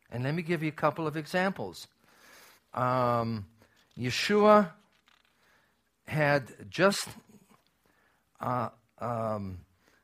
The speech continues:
displayed for them his glory on, on the Mount of Transfiguration. They, uh, John and, uh, James and Peter see Yeshua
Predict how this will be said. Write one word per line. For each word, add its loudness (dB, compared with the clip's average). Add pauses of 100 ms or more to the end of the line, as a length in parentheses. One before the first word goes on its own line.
(1500)
displayed 2
for -6
them -4 (480)
his -4
glory 0
on, -6
on -2
the -4
Mount 0
of -6
Transfiguration. -8 (1900)
They, -4 (1400)
uh, -8 (380)
John 2
and, -4
uh, -2 (120)
James -4
and -6
Peter 2 (260)
see -2
Yeshua 2